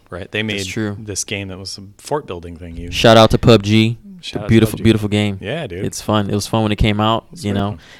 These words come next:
Speaker 2: And from their success, shout out to, uh, DayZ, 'cause DayZ was actually fun in its rawer days of not being finished at all, and
Speaker 1: Yeah.
Speaker 2: then it just went down,
Speaker 1: And it
Speaker 2: so.
Speaker 1: was the same designer that did a lot of the mods on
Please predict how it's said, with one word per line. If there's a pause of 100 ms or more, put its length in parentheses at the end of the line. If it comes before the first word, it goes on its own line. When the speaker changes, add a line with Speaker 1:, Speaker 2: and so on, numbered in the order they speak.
(100)
Speaker 2:
And
from
their
success,
shout
out
to,
uh, (440)
DayZ, (300)
'cause
DayZ
was
actually
fun
in
its (340)
rawer
days
of
not (160)
being
finished
at
all,
and
Speaker 1:
Yeah.
Speaker 2:
then
it
just
went
down,
Speaker 1:
And
it
Speaker 2:
so.
Speaker 1:
was
the
same
designer
that (460)
did
a
lot
of
the
mods
on